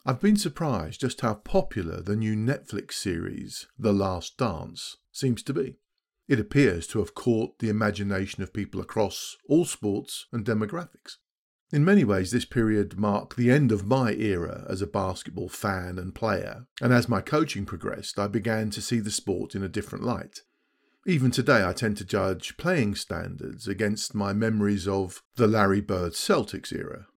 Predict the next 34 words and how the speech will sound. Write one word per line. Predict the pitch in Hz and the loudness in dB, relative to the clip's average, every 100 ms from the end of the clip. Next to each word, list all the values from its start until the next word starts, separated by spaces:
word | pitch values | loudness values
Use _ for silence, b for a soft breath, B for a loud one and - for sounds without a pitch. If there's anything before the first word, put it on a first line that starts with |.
| _ - | _ -4
I | 147 | 0
have | 156 | 0
been | 165 160 | 0 2
lucky | 202 208 113 | 2 2 -2
enough | 87 - | -2 -4
to | 123 | 0
meet, | 123 139 151 - - | 2 2 0 -12 2
talk | 131 120 - | 4 2 -2
to, | 117 107 104 107 | -2 0 0 0
and | 110 - | -6 -6
coach | - 104 - - - - | -2 -2 -4 -12 -14 -6
a | 101 | -2
number | 117 123 117 98 | 2 4 4 2
of | 92 | 2
N | 95 95 | 0 -2
B | 90 87 | -4 -6
A | 85 | -6
players. | - - - - - - | -8 -12 -10 -12 -18 -10
They | - 110 | 2 4
were | 104 | 6
all | 175 | 4
different | 165 143 113 98 | 4 0 0 -8
characters, | - 185 147 85 - - - - 123 - | -6 2 2 2 -8 -12 -10 -10 -12 -2
but | 104 | 0
I | 101 | 0
found | - 120 107 104 | 0 2 2 2
they | 107 | 0
had | 98 98 95 95 | 0 -2 -4 -6
four | - 196 165 151 147 - | -4 2 4 4 -2 -6
core | - 143 139 | -4 4 4
things | 131 - 95 87 95 - - | 4 -2 -4 -4 -10 -14 -8
in | 104 | -6
common. | 101 - - - _ _ _ _ _ _ _ _ | -4 -4 -8 -10 _ _ _ _ _ _ _ _
Dedication. | 123 95 95 113 92 - 71 | 2 2 0 -4 -4 -8 -14